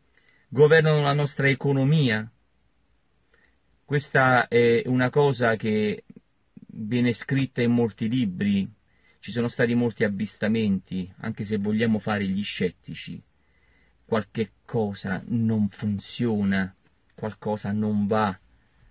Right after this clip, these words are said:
Dobbiamo per forza fare mente locale e vedere, ma chi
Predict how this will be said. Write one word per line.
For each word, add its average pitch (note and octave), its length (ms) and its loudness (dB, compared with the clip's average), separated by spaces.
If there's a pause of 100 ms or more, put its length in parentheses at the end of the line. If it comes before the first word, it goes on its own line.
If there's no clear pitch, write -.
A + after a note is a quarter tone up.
(380)
Dobbiamo A#2 460 0
per G#2 200 -2
forza A#2+ 500 0
fare G#2+ 300 -2
mente A2 340 0
locale G2 640 -2 (840)
e G#2 140 -2
vedere, G#2 800 0 (1900)
ma G#2+ 360 0 (760)
chi C3 300 -4